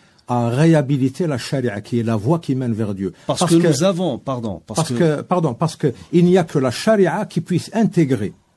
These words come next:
Speaker 1: la vérité du spirituel, le haqiqa, et la vérité, euh, philosophique et théologique qui est l'aql.
Speaker 2: D'accord.
Speaker 1: Et il n'y a que la, la, la charia qui puisse, cette voie qui mène vers Dieu,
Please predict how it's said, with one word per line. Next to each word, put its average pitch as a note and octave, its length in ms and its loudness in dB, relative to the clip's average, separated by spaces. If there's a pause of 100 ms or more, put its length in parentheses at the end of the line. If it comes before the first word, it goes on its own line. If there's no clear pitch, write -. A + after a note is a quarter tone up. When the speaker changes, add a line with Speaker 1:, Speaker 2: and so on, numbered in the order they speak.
(180)
Speaker 1:
la C3+ 140 2
vérité E3 540 2
du A2 320 0
spirituel, B2+ 680 -4
le - 80 -12 (100)
haqiqa, D#3 480 -8 (300)
et B2 120 -2
la A#2+ 160 2
vérité, F3+ 720 0
euh, A#2 220 -2
philosophique C3 760 -2
et - 60 -4
théologique A2 580 -2
qui B2 260 -2
est G#3 140 -2
l'aql. G#2 320 -8 (500)
Speaker 2:
D'accord. F2+ 560 -16
Speaker 1:
Et D#3 220 2 (100)
il E3 80 6
n'y F#3 80 6
a E3+ 80 4
que E3 140 0
la, B2+ 320 2
la, A2+ 200 -2
la A2 140 -2
charia G3 480 -2
qui D#3+ 180 -8
puisse, - 440 -2 (100)
cette A2+ 240 -6
voie D#3 180 -2
qui G3 160 -2
mène C3+ 220 0
vers G#2+ 220 -2
Dieu, F#3 200 0